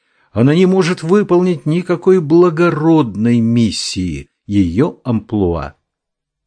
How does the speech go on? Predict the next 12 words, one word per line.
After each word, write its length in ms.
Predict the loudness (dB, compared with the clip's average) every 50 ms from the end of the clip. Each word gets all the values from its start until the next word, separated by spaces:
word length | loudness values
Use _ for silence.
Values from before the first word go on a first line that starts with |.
| _ _ _
только 360 | 0 0 0 0 0 0 2
низменные 880 | 4 4 4 4 4 2 2 2 2 2 2 2 2 0 0 0 -2
роли. 400 | -2 -2 -4 -6 -8 -10 -14 -18 _ _ _ _ _ _ _ _ _ _ _ _ _ _ _ _ _ _ _ _ _ _ _ _ _ _ _ _ _ _ _ _
Она 260 | -4 -2 0 2 2 2
внучка 760 | 2 2 2 2 2 2 0 -2 -6 -10 -10 -10 -12 -12 -14 _ _ _ _ _ _ _ _ _ _ -4
управляющего 1040 | -4 -2 -2 -2 -2 -2 0 2 2 2 2 0 -2 -4 -6 -6 -4 -2 -2 -2 -2
одним 680 | -2 -2 -2 -2 -2 -2 -2 -2 -2 0 -2 -4 -6 _
из 240 | -2 -2 -2 0 0
московских 920 | 0 0 0 0 -4 -6 -6 -6 -6 -6 -6 -10 -10 -6 -6 -6 -4 -6
банков, 800 | -6 -4 -2 -2 -2 -2 -4 -8 -10 -14 -16 -16 -18 _ _ _ _ _ _ _ _ _ _ _ _ _ _ _ _ _ _ _ _ _ _
некоего 1200 | -10 -6 -4 -2 0 0 -2 -2 -2 -2 0 2 2 2 2 2 2 0 0 0 0 -2 -4 -6 _ _ _
Цандлера, 1300 | _ -8 -6 -2 0 0 2 4 4 4 4 2 0 0 -2 -2 -2 -2 -2 -2 -4 -6 -8 -12 -14 -20